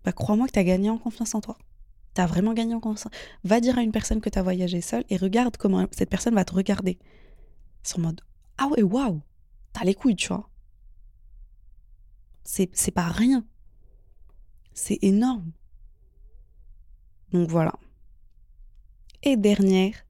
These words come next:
dernière astuce. Célèbre tes victoires. Small or big,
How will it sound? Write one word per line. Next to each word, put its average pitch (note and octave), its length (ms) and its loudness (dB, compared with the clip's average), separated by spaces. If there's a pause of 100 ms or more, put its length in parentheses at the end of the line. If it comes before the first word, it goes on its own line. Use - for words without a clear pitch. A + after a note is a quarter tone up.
dernière F#3+ 520 4
astuce. - 540 -2 (1800)
Célèbre F#3 760 0 (540)
tes G#3 320 0 (360)
victoires. F#3 680 -4 (380)
Small F#3 720 0 (360)
or G3+ 160 0
big, F3 440 -2